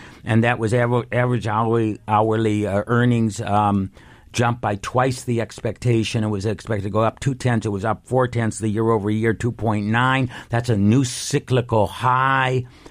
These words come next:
It revises the whole question of this, uh, v-, uh, very strong tightness in the labor market,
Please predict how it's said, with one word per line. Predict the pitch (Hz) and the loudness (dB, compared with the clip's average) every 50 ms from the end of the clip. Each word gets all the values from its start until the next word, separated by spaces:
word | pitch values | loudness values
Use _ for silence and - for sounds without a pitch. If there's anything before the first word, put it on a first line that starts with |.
| - - - | -20 -20 -10
It | - 110 110 | -2 0 2
revises | 104 107 104 107 98 95 123 120 123 131 135 123 107 117 120 104 | 2 4 2 2 2 2 2 2 2 2 2 0 -4 -6 -6 -2
the | 104 113 | 0 2
whole | 110 120 113 | 2 2 2
question | 117 - 135 123 120 123 - 123 113 | 2 0 0 0 0 0 -2 -2 0
of | 110 107 98 | 0 0 -2
this, | 101 95 - - | -2 -4 -4 -4
uh, | 107 107 104 98 | -2 -2 -2 -2
v-, | 90 85 92 101 107 - | -2 -4 -6 -6 -8 -4
uh, | 104 104 98 | -2 -2 -2
very | 87 87 110 131 135 131 123 | -2 0 0 2 2 2 0
strong | 123 - 131 117 113 107 | 0 0 0 0 0 -2
tightness | - 120 127 131 113 110 117 110 - | -2 -2 -2 -2 -2 -2 -6 -4 -4
in | 113 110 | -2 -2
the | 104 101 | 0 0
labor | 101 110 117 117 117 117 123 117 | 0 0 0 0 0 0 0 0
market, | 113 113 113 113 110 98 - 123 110 104 | 2 2 2 2 0 0 0 -2 -2 -2